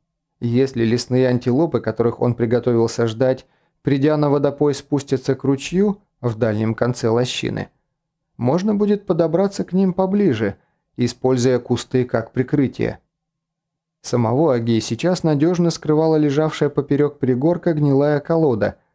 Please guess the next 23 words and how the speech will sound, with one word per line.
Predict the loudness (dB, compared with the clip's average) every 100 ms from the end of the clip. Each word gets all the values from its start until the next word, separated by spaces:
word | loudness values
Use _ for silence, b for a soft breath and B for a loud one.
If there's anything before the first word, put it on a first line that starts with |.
| _ _ _
сплошь | -20 _ 0 0 0
обросшая | -2 0 0 0 -2 0 0
мхом, | 0 0 0 -2 b b b _
и | -2
густая | 0 -2 0 -2
паутина | 0 0 0 0 0 0
переплетённых | 0 0 0 0 2 2 2 2
лиан, | 2 2 0 -2 -10 _ _ _
спускавшихся | -6 -6 -4 -2 -2 -2 -8 -4 -4
с | -2
ветвей | -4 -2 0 0
ближайшего | 0 0 0 -2 -2 -4 -2
дерева. | 0 0 -2 -6 -10 _ _ _ _ _ _ _ _ _ _ _ _
Он | -2
присел | 0 0 2 2
на | 0
корточки | 0 -2 -2 -6 -2
и, | -2
поставив | 0 -4 0 -2 0
копьё | -4 0 2
между | 2 2 0
колен, | 0 2 2 2
замер, | 2 2 2 0